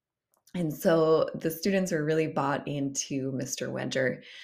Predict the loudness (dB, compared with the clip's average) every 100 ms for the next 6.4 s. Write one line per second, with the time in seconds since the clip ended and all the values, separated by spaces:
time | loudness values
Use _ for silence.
0 | -8 0 0 2 4 6 8 8 10 10
1 | 10 8 6 4 2 0 0 0 2 2
2 | -2 -4 -8 -6 -6 -6 -6 -8 -8 -14
3 | -12 -2 2 2 0 -6 -18 -8 0 2
4 | 4 4 4 0 0 -2 0 2 4 4
5 | 2 0 0 0 2 2 0 -2 -4 -4
6 | -2 0 0 -2